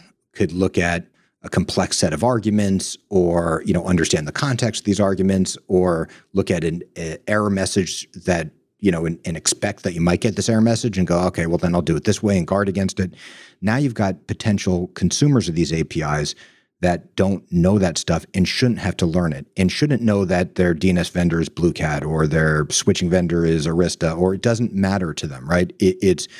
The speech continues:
they just need an A P I to go do something. And therefore, you need to shift.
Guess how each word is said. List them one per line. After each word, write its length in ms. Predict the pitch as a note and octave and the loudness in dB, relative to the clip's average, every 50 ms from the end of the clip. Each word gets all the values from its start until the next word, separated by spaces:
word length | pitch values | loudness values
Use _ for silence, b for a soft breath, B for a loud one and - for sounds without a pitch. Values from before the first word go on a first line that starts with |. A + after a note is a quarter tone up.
| B B B B | B B B B
they 80 | - G2 | 0 2
just 180 | G#2 B2+ A#2+ | 2 2 4
need 140 | C#3 C3 A2 | 4 2 4
an 140 | G#2 G2+ G2+ | 4 2 2
A 100 | G2 G2 | 2 0
P 180 | F2+ - F#2+ G2 | 0 0 0 0
I 120 | F#2 F2+ | 0 0
to 80 | F#2 E2+ | 0 0
go 140 | - E2+ | 0 -2
do 280 | D2+ - _ - F2+ F2+ | -2 -2 _ 0 2 2
something. 480 | E2 - - D2+ C2 - C#2 C#2+ D2 B B B B B B B B B B _ _ | 2 0 -2 -4 -4 -6 -10 -10 -10 B B B B B B B B B B _ _
And 240 | G2+ F#2+ F#2+ F#2 E2 - | -4 -2 -2 -2 -4 -4
therefore, 680 | - F2 E2+ A2+ B2+ B2 - - A#2 G2 G2+ G2 G#2 - | -4 -2 0 0 0 0 -2 -2 0 0 2 0 0 -2
you 180 | - F#2 F#2 G2+ | -4 0 2 4
need 220 | G#2 G#2+ A2 A2 | 6 6 4 2
to 80 | - - | -2 -6
shift. 680 | - - - - - E3 E3 A#2+ - - - - - | -6 -6 -6 0 0 2 2 0 -2 -8 -12 -14 -16